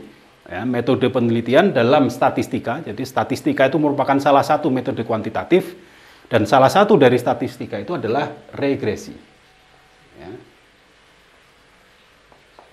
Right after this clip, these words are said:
Nah, kita akan memahami logika apa yang ada di balik regresi.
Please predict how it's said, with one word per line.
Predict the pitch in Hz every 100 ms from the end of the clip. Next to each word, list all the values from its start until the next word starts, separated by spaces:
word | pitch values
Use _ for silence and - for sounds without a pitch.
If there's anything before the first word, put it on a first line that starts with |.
| _
Nah, | - -
kita | - 127 131
akan | 143 143
memahami | 139 117 156 190
logika | 135 117 117 - 160 170 139
apa | 135 - 180
yang | 175 143
ada | 123 123 139
di | 123
balik | 104 107 -
regresi. | 98 98 82 -